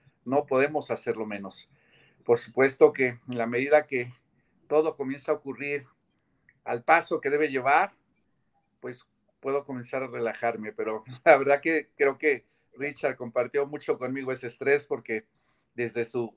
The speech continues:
desde su lado como comité organizador local íbamos enfrentando día a día cosas, algunas cosas de las autoridades estatales y, bueno, en fin, algunas trabas que se presentaron, pero afortunadamente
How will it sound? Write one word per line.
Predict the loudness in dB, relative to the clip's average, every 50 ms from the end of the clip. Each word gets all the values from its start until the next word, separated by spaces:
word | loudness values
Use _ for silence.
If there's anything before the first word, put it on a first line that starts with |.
| _
desde | -8 -6 -4 -2 -4 -4
su | -4 -4 2
lado | 6 8 8 10 10 6 4
como | 2 -6 -4 -4 -4 -4 -6 -6 _
comité | -12 -10 -8 -8 -8 -4 0 2 2
organizador | 2 2 0 0 -4 -4 -4 -4 -4 -2 -2 -2 -4 -4
local | -4 0 2 4 4 4 4 2 _ _ _ _ _ _ _ _ _ -8
íbamos | -2 -2 -2 -2 -2 -6 -8
enfrentando | -8 -8 -8 -10 -8 -8 -4 -2 -2 -2 -2 -4 -6 -6
día | -4 -4 -4 -4
a | -4
día | -2 -4 -6 -6 -6
cosas, | -6 -8 -8 -6 -6 -6 -6 -6 -6 -12 -20 -20 -20 _ _ _ _ _ -12 -8
algunas | -8 -6 -6 -6 -6 -2 -2 -2 -4 -4 -12 -18 -20 -14 -4
cosas | -2 0 0 0 0 -4 -4 -4 -2 0
de | 0 0 0 0 -4 -4
las | -4 -4 -4 -4 -6
autoridades | -8 -6 -4 -6 -6 -4 0 2 2 2 2 0 -6 -8 -14 _ _ _ _ _ _
estatales | -12 -10 -4 -2 -2 0 6 8 8 8 8 8 6 2 0 0 -2 -6 -12 -10
y, | -10 -8 -8 -10 -12 _ _ _ _ _ _ _ _ _ _ _
bueno, | -4 0 2 2 2 0
en | -6 -6
fin, | -6 -6 -4 0 2
algunas | 2 0 0 -2 -4 -4 0 4
trabas | 6 6 8 6 4 0
que | -6 -12
se | -12 -12
presentaron, | -12 -12 -12 -12 -12 -4 -4 -2 -2 -4 -6 -6
pero | -6 -6
afortunadamente | -6 -8 -12 -12 -10 -10 -8 -8 -8 -10 -12 -4 -4 -4 -4 -4